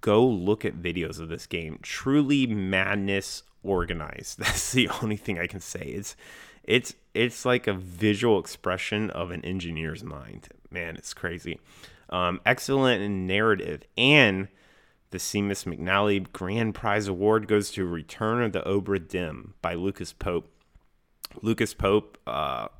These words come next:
a legend in himself, is, this is his follow-up game to the legendary Papers, Please. So check it out. This is my kind of, like, top game to check out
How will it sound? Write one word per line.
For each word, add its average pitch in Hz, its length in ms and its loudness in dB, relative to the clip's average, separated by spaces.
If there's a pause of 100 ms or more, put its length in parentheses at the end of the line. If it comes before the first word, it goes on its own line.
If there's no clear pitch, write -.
(140)
a 80 60 -6
legend 85 500 -8
in 82 60 -10
himself, 104 560 -4 (760)
is, 87 200 -14 (240)
this 98 280 -2
is 87 180 -8 (120)
his - 220 -8
follow-up 92 580 0
game 82 300 -6
to - 160 -12
the 80 40 -6
legendary 80 680 -6
Papers, - 520 -10
Please. - 320 -12
So - 300 -12 (140)
check - 280 -6
it - 80 -10
out. 90 300 -4 (360)
This 98 220 -2
is 98 140 -4
my 95 640 2
kind 95 240 -2
of, 85 120 -6
like, 82 260 -4 (300)
top 113 260 4
game 101 220 0
to 87 60 -8
check - 300 -4
out 85 360 0